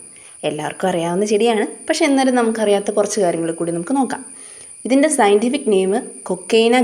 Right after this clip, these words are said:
ഗ്രാൻഡിസ് എന്നാണേ. കൊക്കൈന ഗ്രാൻഡിസ് എന്നുള്ള പേര് കൂടാതെ ഐവി ഗോഡ് എന്നുള്ള പേരിലും ബേബി വാട്ടർമെലൺ എന്നും ഒക്കെ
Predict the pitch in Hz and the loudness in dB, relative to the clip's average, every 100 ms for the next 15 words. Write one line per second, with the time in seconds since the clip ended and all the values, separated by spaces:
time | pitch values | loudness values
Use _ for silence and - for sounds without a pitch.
0 | 202 175 170 180 - 180 156 185 247 - | 0 -2 -2 -2 -2 -4 -4 -4 -6 -14
1 | - - - 185 190 196 208 214 214 220 | -20 -20 -6 -4 0 2 2 2 4 2
2 | 220 233 214 190 180 185 170 160 160 190 | 4 2 4 2 2 0 -2 -2 -2 -2
3 | 220 180 170 175 202 196 208 208 202 175 | -4 -2 -2 0 2 4 4 4 2 -2
4 | 170 165 165 160 170 - - - _ 180 | -4 -6 -8 -6 -8 -8 -20 -20 _ 2
5 | 185 190 220 185 175 170 170 165 165 180 | 4 6 4 4 0 -4 -4 -4 -4 -6
6 | - - 202 - 269 | -4 -2 -2 -2 -2